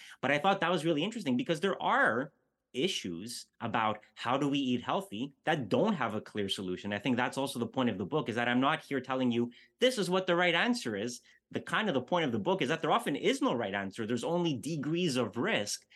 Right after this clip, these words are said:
and how much you're willing to accept that risk and that uncertainty really depends on a whole lot of other stuff that have nothing to do with the pure math and the pure science. A lot of these things are social, historical, cultural, environmental issues. And so you can have characters debate things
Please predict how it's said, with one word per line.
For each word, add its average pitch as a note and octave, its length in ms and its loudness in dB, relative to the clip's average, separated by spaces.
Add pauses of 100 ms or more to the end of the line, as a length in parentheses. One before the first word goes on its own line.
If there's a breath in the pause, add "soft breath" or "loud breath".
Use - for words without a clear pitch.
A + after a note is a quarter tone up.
(240 soft breath)
and C3+ 280 2
how D3+ 260 2
much D#3+ 260 0
you're C#3 80 2
willing C#3+ 300 0
to C3 180 -2
accept - 600 -4
that A2+ 180 -2
risk C#3 320 -2
and A#2 160 0
that A#2+ 140 0
uncertainty A#2+ 640 -4
really A#2+ 200 0
depends A#2 380 -4
on G#2+ 240 -2 (340 loud breath)
a G#2 60 -6
whole D3+ 240 2
lot B2 180 4
of G#2+ 120 -2
other D3+ 200 0
stuff G2+ 320 -6
that A2+ 80 0
have G#2+ 140 0
nothing A#2+ 260 0
to G#2+ 60 0
do A#2+ 100 2
with A2 160 -2
the G#2+ 60 -6
pure A#2 320 -2
math A2 300 0
and G#2+ 80 -2
the G2 60 -2
pure G#2 240 -6
science. C#3 500 -2 (320 loud breath)
A A#2 60 -4
lot A2+ 280 2
of F3+ 100 -2
these A#2+ 200 0
things B2 340 2
are C3 340 0
social, G#2+ 640 -2
historical, A#2 760 -2
cultural, A2 600 -4
environmental B2 720 0
issues. F2+ 480 -6 (300 loud breath)
And A#2+ 120 0
so C#3 80 2
you B2 120 2
can B2 140 -2
have C3 220 -2
characters B2+ 460 -2
debate A#2+ 540 -2
things A2+ 300 -2